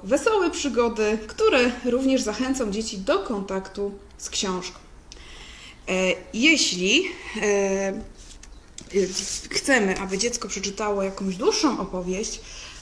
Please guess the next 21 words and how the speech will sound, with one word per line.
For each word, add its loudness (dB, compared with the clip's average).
bardzo 4
dobre 4
książki, 0
em, 0
Peggy 4
Parish, 0
e, 4
z -4
serii 2
Amelia 2
Bedelia. 2
Jest -2
to 0
historia 2
gosposi, 0
e, 0
która 2
trafia 2
do, -2
e, 2
domu, 6